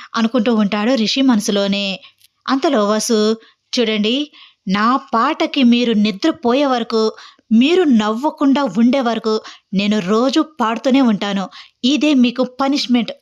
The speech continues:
అని అంటుంది వసు. రిషి ఆశ్చర్యంగా వసుని చూసి,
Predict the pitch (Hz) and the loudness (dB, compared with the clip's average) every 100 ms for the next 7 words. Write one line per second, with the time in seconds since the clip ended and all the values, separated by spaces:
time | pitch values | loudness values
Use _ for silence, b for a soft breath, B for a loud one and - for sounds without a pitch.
0 | - 226 233 220 240 214 339 269 202 - | -6 -2 -2 -2 0 0 0 0 -2 0
1 | 202 202 - b b b - 294 285 339 | 0 0 -4 b b b -4 -2 0 -2
2 | 277 254 - 220 254 - 277 269 247 220 | -2 -2 -2 -4 -2 -2 0 2 0 0
3 | 226 247 233 240 220 220 214 | 0 0 0 0 -2 0 -2